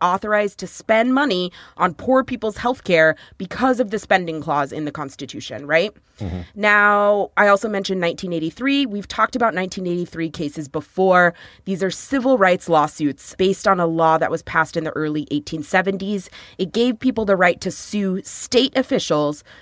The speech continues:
Speaker 1: for violating federal laws and federal rights. That's not just constitutional rights, but rights established by the federal government.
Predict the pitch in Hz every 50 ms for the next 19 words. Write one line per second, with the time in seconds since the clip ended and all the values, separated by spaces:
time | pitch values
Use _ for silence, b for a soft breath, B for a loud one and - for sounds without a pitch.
0 | B B - 190 190 160 185 175 185 190 190 196 196 185 180 175 180 - - -
1 | 202 190 175 185 185 180 170 156 156 147 147 147 143 - 147 151 - - 147 139
2 | 143 143 139 139 127 131 104 101 - - - - - b b b b b b b
3 | b - 170 165 - - 180 196 196 208 - 202 240 214 - - - 262 262 254
4 | - - 277 254 - 311 302 - 254 202 180 170 170 170 170 165 - - 170 196
5 | 190 170 156 147 175 185 190 214 - - 226 - - 220 208 202 185 202 190 -
6 | - - 180 170 180 165 175 170 - 180 165 170 170 170 156 156 147 139 139 -
7 | 92 -